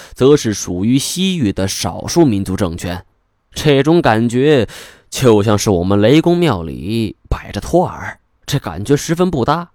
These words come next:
而且古代石雕多数都是麒麟、鲫鱼、狮子等等，我还从来没听说过这有以凤凰为主题的石雕呢，哼，更何况还是在山林里。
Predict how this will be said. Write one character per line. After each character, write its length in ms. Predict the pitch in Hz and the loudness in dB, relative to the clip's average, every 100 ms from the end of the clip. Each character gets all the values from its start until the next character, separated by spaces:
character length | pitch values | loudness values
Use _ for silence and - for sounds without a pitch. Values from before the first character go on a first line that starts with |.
| _ _ _ | _ _ _
而 240 | 160 190 208 | 0 2 2
且 440 | 117 113 139 113 - - - - | 0 0 2 0 -4 -18 -20 -14
古 340 | - 139 175 | -2 0 0
代 240 | 196 131 110 | 0 0 0
石 240 | - 151 | 0 0
雕 200 | 160 160 | 2 2
多 240 | 180 185 185 | 2 2 2
数 160 | 151 | 0
都 200 | 139 156 | 0 -2
是 160 | 143 98 | -2 -4
麒 320 | - - 151 | -6 -4 -4
麟、 480 | 123 143 165 117 - _ | -2 -2 -2 -4 -6 _
鲫 320 | - 175 101 | -6 -2 -2
鱼、 480 | 85 107 156 139 92 | -4 -6 -4 -4 -6
狮 420 | - - 214 233 | -8 -4 2 2
子 120 | 151 107 | 0 -4
等 240 | 104 139 | -2 -2
等， 120 | - - _ _ _ _ _ | -2 -8 _ _ _ _ _
我 140 | 147 147 | -4 0
还 120 | 165 | 0
从 280 | - 165 180 | 2 2 2
来 140 | 175 | 2
没 180 | 170 175 | 2 2
听 220 | 190 196 | 2 0
说 200 | 190 196 | 4 4
过 380 | 180 131 107 95 - - - - _ - | 6 4 4 0 -10 -20 -20 -20 _ -14
这 360 | - 156 113 | -6 -4 -2
有 200 | 98 151 | -2 -4
以 120 | 113 | -4
凤 460 | 73 - 196 151 92 | -8 -4 -2 -2 -4
凰 160 | 98 95 | -4 -2
为 160 | 113 | -2
主 160 | 101 90 | -2 -6
题 140 | 107 | -6
的 100 | 95 | -6
石 180 | - 98 | -6 -4
雕 260 | 107 104 101 | -2 -2 -4
呢， 100 | - _ _ _ | -8 _ _ _
哼， 220 | _ 156 147 | _ -8 -4
更 300 | 170 147 127 | 0 0 0
何 160 | 151 | -2
况 560 | 156 143 113 104 95 - | -2 0 0 0 -4 -8
还 360 | - - 117 151 | -14 -6 -2 -2
是 160 | 127 87 | -2 -6
在 120 | 95 | -4
山 260 | 139 147 | -2 0
林 220 | 127 175 175 | 0 -2 -4
里。 160 | - | -8